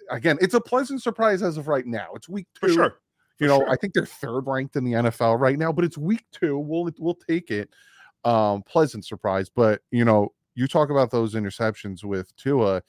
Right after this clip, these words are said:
Speaker 1: The second, the, the interception against the Patriots, I noticed that it was more his mechanics
Speaker 2: Yep.
Speaker 1: because it was the same type of throw he did against the Chargers. I kinda broke it down in the film where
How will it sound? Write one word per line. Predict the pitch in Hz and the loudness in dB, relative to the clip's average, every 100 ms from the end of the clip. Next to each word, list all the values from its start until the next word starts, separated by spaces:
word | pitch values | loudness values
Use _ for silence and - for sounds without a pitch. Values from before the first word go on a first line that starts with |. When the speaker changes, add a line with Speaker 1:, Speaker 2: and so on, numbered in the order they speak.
| _ _ _ | _ _ _
Speaker 1:
The | 139 | -6
second, | - 262 247 156 | 0 0 0 -4
the, | 147 147 | -4 -2
the | 143 | -4
interception | 180 240 - 214 180 | -6 -8 -6 -8 -8
against | 156 143 - | -10 -10 -12
the | |
Patriots, | 113 117 - 113 - | -12 -10 -8 -10 -8
I | 107 | -8
noticed | 110 107 104 - | -6 -6 -8 -8
that | 104 101 - _ _ _ _ _ - | -6 -6 -10 _ _ _ _ _ -8
it | 143 156 | -8 -4
was | 135 127 | -4 -2
more | 139 139 | 0 0
his | 117 123 113 107 - _ _ - | -2 -4 -4 -4 -10 _ _ -14
mechanics | 110 107 104 120 - - _ _ _ _ - | -14 -10 -10 -10 -14 -20 _ _ _ _ -4
Speaker 2:
Yep. | 139 | -2
Speaker 1:
because | 117 110 | -2 -6
it | 147 | -6
was | 113 | -6
the | |
same | 120 160 170 | -4 0 0
type | 160 160 147 | 0 -2 -4
of | - | -6
throw | 143 131 | -2 -2
he | 120 110 | -2 -8
did | 104 110 | -4 -2
against | 104 104 98 - | -2 -4 -8 -12
the | |
Chargers. | 95 104 107 120 123 127 - _ _ _ - | -4 0 0 0 -2 -2 -8 _ _ _ -6
I | - | 2
kinda | 147 | 4
broke | 120 131 | 6 4
it | 127 | 4
down | 127 117 | 2 2
in | |
the | 104 | -2
film | - 120 123 127 | -6 -4 -4 -2
where | 107 | -4